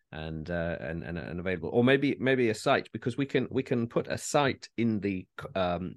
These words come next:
the, the show notes for, for, for today's session.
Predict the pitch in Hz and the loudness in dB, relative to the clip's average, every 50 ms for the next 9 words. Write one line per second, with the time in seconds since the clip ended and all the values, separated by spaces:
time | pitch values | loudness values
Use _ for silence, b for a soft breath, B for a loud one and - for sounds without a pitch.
0 | - - - 101 98 - - - 98 - - 143 139 143 120 92 73 - - - | -10 -6 -4 -4 -4 -4 -4 -6 -2 2 4 4 4 6 4 2 0 -2 -6 -8
1 | - - - - - - - 78 - - - 87 - - 87 90 87 - - 104 | -6 -4 -4 -4 -4 -4 -4 -4 -4 -4 -6 -8 -4 -2 0 0 0 0 0 0
2 | 98 - - - - | 0 -2 -4 -12 -14